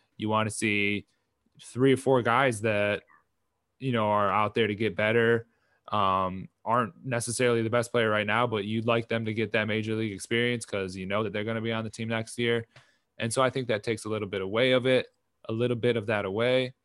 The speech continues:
I can speak. And, um, yeah, just why? I don't, I guess I just don't know the reasoning behind that, but, um, I guess disappointing to say the least.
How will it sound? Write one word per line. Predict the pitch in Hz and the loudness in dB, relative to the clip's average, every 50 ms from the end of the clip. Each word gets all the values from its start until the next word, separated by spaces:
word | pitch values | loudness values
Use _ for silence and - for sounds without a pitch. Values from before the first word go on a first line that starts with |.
| _ _ _ _ _ - | _ _ _ _ _ -10
I | - 101 | -10 -10
can | - - 98 90 | -10 -10 -12 -14
speak. | - - - - 143 156 160 156 - - _ _ _ _ _ _ _ _ _ _ - | -14 -14 -4 0 0 0 0 0 -6 -16 _ _ _ _ _ _ _ _ _ _ -4
And, | 117 123 120 117 117 117 120 120 | -2 -2 0 0 -2 -2 0 0
um, | 117 117 117 117 113 117 | 2 2 2 0 0 -2
yeah, | 120 156 190 147 104 | -2 -2 -2 -2 -4
just | 104 107 110 - | -8 -10 -10 -8
why? | - 85 104 151 190 113 87 | -6 -2 -2 -2 -2 -2 -2
I | 92 101 | -2 -2
don't, | 110 110 104 - | -2 -2 -2 -2
I | 80 113 | -4 -4
guess | 113 113 107 - | -4 -4 -4 -2
I | 104 101 98 98 98 _ _ _ _ _ - | -4 -4 -4 -6 -12 _ _ _ _ _ -12
just | 107 101 - | -12 -6 -2
don't | 117 98 95 | -2 -2 0
know | 101 101 101 | 0 0 0
the | 101 95 | 0 0
reasoning | 98 101 101 104 95 92 90 | -2 -2 -4 -4 -6 -8 -8
behind | 90 90 98 95 90 92 92 | -8 -8 -6 -6 -8 -6 -6
that, | 92 92 92 85 - | -4 -4 -4 -6 -6
but, | - 92 92 90 87 - _ _ _ _ _ _ _ _ _ _ _ _ _ _ _ _ _ _ _ _ _ _ _ _ _ - | -4 -4 -4 -4 -4 -8 _ _ _ _ _ _ _ _ _ _ _ _ _ _ _ _ _ _ _ _ _ _ _ _ _ -4
um, | 104 104 98 95 92 92 92 92 92 92 95 _ _ _ _ - - | -2 -2 0 0 -2 -2 -4 -6 -10 -14 -16 _ _ _ _ -10 -8
I | 160 | -6
guess | 254 - | -6 -6
disappointing | - - 175 - 170 - 165 160 151 117 98 90 | -6 -6 -6 -6 -6 -6 -6 -6 -6 -6 -8 -10
to | - | -12
say | 98 104 107 | -10 -8 -8
the | 104 104 | -8 -8
least. | 101 110 113 101 - _ | -8 -10 -10 -12 -16 _